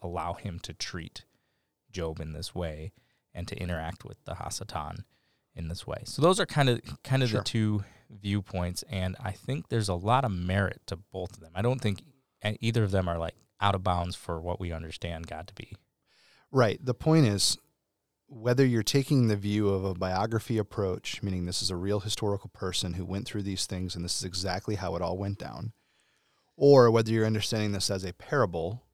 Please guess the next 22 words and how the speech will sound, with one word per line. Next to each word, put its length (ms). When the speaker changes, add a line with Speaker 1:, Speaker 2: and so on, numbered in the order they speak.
Speaker 2:
either 320
way, 640
the, 220
the, 240
the 100
text 480
has 280
enough 540
evidence 640
or 120
data 580
to 120
support 540
either 320
one 200
of 100
these 240
views, 520
and 140
you 100
are 80
not 460